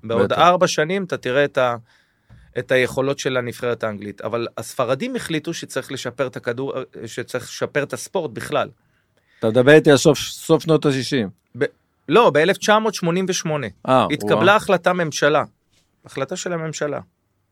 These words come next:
Speaker 1: ששלושת אלפים חברו-, חברות ספרדיות, כן, עסקיות, תהיה להם הקלה במיסים, וחלק מהכסף שהם, אה, נותנים יעבור למשרד הספורט. גייסו משהו כמו שני מיליארד יורו.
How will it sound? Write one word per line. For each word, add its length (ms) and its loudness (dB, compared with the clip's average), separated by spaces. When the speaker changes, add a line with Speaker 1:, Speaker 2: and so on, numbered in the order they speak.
Speaker 1:
ששלושת 640 -4
אלפים 300 -2
חברו-, 540 -2
חברות 500 -2
ספרדיות, 840 -6
כן, 240 -8
עסקיות, 640 -8
תהיה 200 2
להם 220 2
הקלה 300 2
במיסים, 500 -4
וחלק 420 -2
מהכסף 500 -4
שהם, 400 -6
אה, 140 -4
נותנים 460 -6
יעבור 360 0
למשרד 380 -4
הספורט. 380 -8
גייסו 300 -8
משהו 300 -8
כמו 120 -8
שני 160 -8
מיליארד 400 -4
יורו. 260 -10